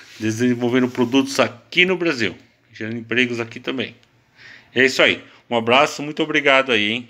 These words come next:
Espero que tenha gostado aí, ó. Não se esqueça de se inscrever no canal aqui e deixar seus comentários. É um projeto aqui que já tem mais de dez anos de que foi desenvolvido, né? E agora que a gente começou a explorar ele aqui.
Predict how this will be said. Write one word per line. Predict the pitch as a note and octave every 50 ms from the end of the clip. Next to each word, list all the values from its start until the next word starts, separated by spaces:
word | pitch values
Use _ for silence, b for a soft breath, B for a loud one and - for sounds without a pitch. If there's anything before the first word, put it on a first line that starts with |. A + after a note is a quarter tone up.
| _ _ _
Espero | _ - - A#2 A#2+ A#2
que | -
tenha | B2 B2
gostado | A#2+ A#2 A2+ - - B2 A2+ A2 A2
aí, | A#2 C3+
ó. | C3+ B2 A#2 B B B B B B B B B
Não | A#2 A#2+
se | B2 - -
esqueça | A#2+ - - - B2 A#2 A#2 A2+ A2+ - A2+
de | A2+
se | G#2+ A2 -
inscrever | A2+ - - A#2+ A2 A#2 A2+
no | A2+ A2
canal | A2+ A2+ A2 A2 G#2+
aqui | G#2 - - B2+
e | B2+
deixar | B2+ C3+ B2+ C3 C3+
seus | B2+ - - B2+ -
comentários. | - C3+ C3+ C3+ C3 B2+ A2 F2 E2 E2 - - - _ _ b b b b b b b b b b b b b -
É | G2+
um | G#2 G#2+
projeto | G#2+ A2+ A2+ G#2+ A2+ A#2+ A#2 A#2
aqui | - - A#2
que | A#2+
já | B2
tem | A#2+ B2 B2
mais | B2 A#2+ A#2+ C3+ D#3
de | D3+ D3+
dez | C#3+ D3+ D3 C#3 C3+ B2 B2
anos | B2+ B2+ B2+ A#2+ A#2 A2+
de | A#2 A#2+ A2+ A2 A2 A2 G#2+ G#2+ - _ _ _ _ _ b b b b b b b b b b b b b b
que | - -
foi | - A2 G#2+
desenvolvido, | G#2+ A2 A2+ A2 A2 A2 G#2+ G#2 A#2+ D3+ D#3+ C#3 C3
né? | B2+ B2+ C3+ B2+
E | B2
agora | G#2+ A2+ B2
que | B2+
a | C3
gente | C3 C3+ C3+ C3 - -
começou | - C3+ B2 - -
a | B2+
explorar | B2 - - - B2+ B2+ A#2 A#2+ A#2+ A#2
ele | A#2 A2+
aqui. | A#2 A2+ A2+ - G2 -